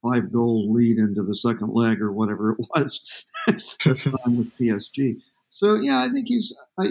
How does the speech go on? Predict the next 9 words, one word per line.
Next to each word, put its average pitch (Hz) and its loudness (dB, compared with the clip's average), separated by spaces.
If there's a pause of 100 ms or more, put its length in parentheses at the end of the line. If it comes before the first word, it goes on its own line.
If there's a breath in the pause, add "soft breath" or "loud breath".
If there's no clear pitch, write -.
I 190 4
think 214 0
that's 185 -2 (120)
gotta 175 4
be, 151 0
um, 120 2 (880)
that's 127 -6
gotta 160 2
be 135 2